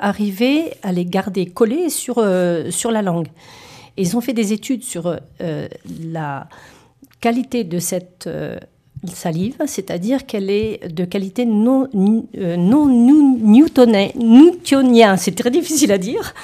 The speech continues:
En fait, euh, elle va changer de consistance en fonction, euh, de la manière dont elle est, euh, utilisée. C'est-à-dire que lorsqu'elle est dans la langue, dans la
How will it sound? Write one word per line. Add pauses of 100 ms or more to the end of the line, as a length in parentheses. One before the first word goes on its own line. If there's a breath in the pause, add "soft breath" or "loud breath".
(300 loud breath)
En
fait, (120)
euh,
elle
va
changer
de (300 loud breath)
consistance (120)
en
fonction, (580 loud breath)
euh, (320)
de
la
manière
dont
elle
est,
euh,
utilisée.
C'est-à-dire
que
lorsqu'elle
est (360 loud breath)
dans
la
langue, (160)
dans
la